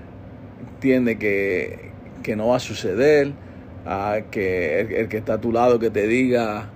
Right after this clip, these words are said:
"N-, no pienses más en eso, ya olvídate". No, no, no. Tienes que sentir en lo más profundo de tu ser que va a suceder y se cumplirá,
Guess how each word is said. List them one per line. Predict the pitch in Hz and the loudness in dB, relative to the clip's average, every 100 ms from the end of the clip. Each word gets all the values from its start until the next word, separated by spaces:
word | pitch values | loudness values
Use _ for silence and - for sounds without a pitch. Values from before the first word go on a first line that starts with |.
| - - - | -16 -18 -14
"N-, | - 98 110 - | -8 -4 -4 -4
no | 87 113 113 120 123 | -4 0 2 2 2
pienses | 135 135 127 | 2 2 2
más | 120 120 | 2 0
en | 113 131 | 0 2
eso, | 160 139 143 131 131 127 - - - | 2 2 4 6 6 4 -2 -16 -4
ya | 117 117 | 2 4
olvídate". | 107 110 147 139 127 101 120 - - - - - - | 4 4 6 8 6 2 -2 -4 -16 -18 -18 -18 -6
No, | 120 120 | 0 2
no, | 113 101 | 0 -2
no. | 92 90 - - - - - - - - - - - - | -6 -10 -14 -16 -16 -16 -16 -16 -16 -18 -16 -16 -16 -4
Tienes | 123 147 147 | 2 2 4
que | 135 | 2
sentir | - 120 107 - 160 185 - | 4 0 0 2 2 2 0
en | 123 120 | 2 2
lo | 113 | 2
más | 113 160 185 | 2 0 2
profundo | 190 170 - 185 190 180 185 | 2 2 4 2 4 6 6
de | 175 | 6
tu | 170 156 | 4 -2
ser | - 113 - - - - - - - - - | -2 -2 -4 -10 -18 -18 -18 -18 -18 -10 0
que | 120 | 2
va | 110 120 160 | 4 2 2
a | |
suceder | 151 131 - 110 110 170 220 - - - - - | 2 -2 -2 0 4 4 2 -8 -18 -18 -18 -10
y | 185 226 | -2 0
se | 226 214 190 | 4 6 6
cumplirá, | - 190 185 180 175 175 180 | 6 4 6 6 8 6 4